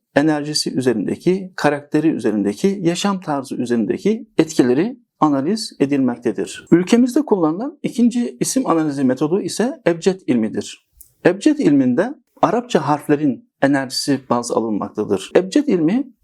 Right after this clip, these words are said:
kökenleri çok eskiye dayanan, hatta bir rivayete göre Hazreti Adem'e kadar dayandırılan bir ilimdir.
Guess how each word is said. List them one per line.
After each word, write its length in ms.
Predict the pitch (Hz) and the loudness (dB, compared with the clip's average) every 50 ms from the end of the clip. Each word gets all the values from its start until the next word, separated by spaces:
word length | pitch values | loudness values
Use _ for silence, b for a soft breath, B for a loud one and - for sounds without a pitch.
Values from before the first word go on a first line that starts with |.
| _ _ - | _ _ 0
kökenleri 580 | - 180 180 208 202 202 196 208 233 277 277 | 2 2 2 2 0 2 0 0 0 -2 -2
çok 180 | - 254 247 - | -2 -4 -2 0
eskiye 460 | 165 156 - - - 160 156 156 139 | -2 -4 -2 0 0 0 2 2 0
dayanan, 480 | 120 113 123 117 117 - 208 233 269 - | 0 0 0 0 -2 -2 -2 -4 -8 -8
hatta 460 | - - 214 220 220 202 190 190 190 | 0 0 0 2 2 0 0 2 2
bir 140 | 190 196 170 | 0 0 2
rivayete 420 | 160 160 156 160 160 160 160 208 | 2 2 2 2 0 -2 -4 -4
göre 200 | 185 139 120 135 | -2 0 0 -2
Hazreti 440 | 165 202 196 - 165 175 180 180 196 | -2 -4 -4 -4 -2 -2 -2 -4 -6
Adem'e 440 | - 165 156 156 156 165 180 190 185 | -4 -2 -2 -2 -4 -6 -8 -8 -6
kadar 400 | - 143 127 135 165 226 208 - | -4 -2 -2 -2 -4 -4 -4 -2
dayandırılan 760 | - 143 143 143 143 135 135 135 127 139 185 220 208 175 147 | -2 -2 -2 -4 -4 -6 -4 -4 -4 -4 -4 -6 -8 -4 -2
bir 120 | 160 160 - | -2 -2 0
ilimdir. 580 | - 143 139 135 123 - 104 95 - - _ | -2 -2 0 0 0 0 -2 -8 -8 -14 _